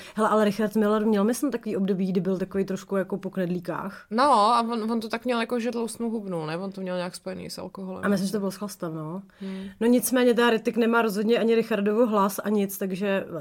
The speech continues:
Speaker 1: eh, má jenom prostě ty Versace hadry. Ale takový ty hnusný, jako jo.
Speaker 2: Takový ty kyčovitý, no.
Speaker 1: Je to pravda.
Speaker 2: Takový ty, co bych koupila v obchodě Versace prostě v lounech na,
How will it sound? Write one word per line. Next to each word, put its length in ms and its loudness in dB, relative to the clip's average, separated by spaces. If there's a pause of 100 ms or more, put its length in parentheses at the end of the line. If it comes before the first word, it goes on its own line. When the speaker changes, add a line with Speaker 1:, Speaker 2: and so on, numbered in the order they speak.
Speaker 1:
eh, 160 -4
má 180 2
jenom 160 0
prostě 200 -8
ty 100 -4
Versace 520 -4
hadry. 300 -4
Ale 120 -2
takový 220 -2
ty 160 2
hnusný, 520 4
jako 220 0
jo. 60 2
Speaker 2:
Takový 260 -2
ty 80 -12
kyčovitý, 600 -8
no. 300 -10
Speaker 1:
Je 80 -4
to 120 -10
pravda. 460 -10
Speaker 2:
Takový 240 -8
ty, 100 -6
co 120 -14
bych 120 -8
koupila 320 -6
v 60 -16
obchodě 300 -10
Versace 560 -6
prostě 280 -12
v 80 -10
lounech 440 -6
na, 320 -8